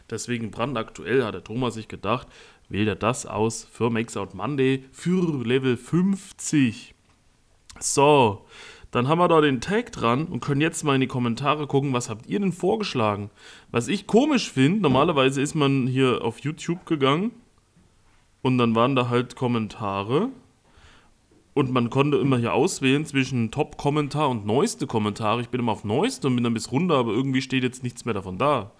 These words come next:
Und vorhin war noch ein Kommentar, da stand vor einem Tag oder vor drei Tagen. Jetzt ist das letzte vor fünf Tagen. Ich weiß nicht, ob das jetzt, naja, jetzt steht hier zwischendrin vor einem Tag. Also die, selbst die Reihenfolge passt nicht mehr.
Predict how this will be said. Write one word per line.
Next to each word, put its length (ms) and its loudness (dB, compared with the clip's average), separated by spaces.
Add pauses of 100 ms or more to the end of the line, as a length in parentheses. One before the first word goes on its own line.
(840)
Und 140 -6
vorhin 280 -2
war 140 4
noch 100 2
ein 60 -4
Kommentar, 480 0
da 80 0
stand 240 -2
vor 180 -4
einem 240 0
Tag 320 -2
oder 120 -2
vor 120 -4
drei 240 -2
Tagen. 400 -2 (420)
Jetzt 120 -10
ist 160 -10
das 100 -8
letzte 320 -2
vor 140 -4
fünf 300 -4
Tagen. 280 0
Ich 160 -6
weiß 240 0
nicht, 200 -4
ob 140 -6
das 260 -2
jetzt, 380 -6 (220)
naja, 160 -8
jetzt 140 -10
steht 180 -2
hier 140 -2
zwischendrin 480 -4
vor 160 -2
einem 160 0
Tag. 300 -4 (800)
Also 200 0
die, 220 0 (100)
selbst 520 4
die 80 2
Reihenfolge 1040 0
passt 440 -6
nicht 480 -4
mehr. 520 0